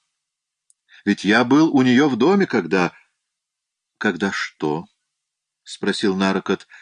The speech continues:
потому что майор вдруг замолчал. «А ничего», сказал Барнаби.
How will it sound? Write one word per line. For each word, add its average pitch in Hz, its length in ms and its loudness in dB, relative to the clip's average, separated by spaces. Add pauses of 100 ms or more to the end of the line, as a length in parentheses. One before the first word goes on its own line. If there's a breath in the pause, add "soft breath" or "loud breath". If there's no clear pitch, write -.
(160 loud breath)
потому 92 340 -4
что - 180 -4
майор 87 340 -2
вдруг 80 300 -10
замолчал. 82 560 -8 (360)
«А - 120 -14
ничего», 69 720 -8 (440)
сказал 71 440 -8
Барнаби. 64 520 -10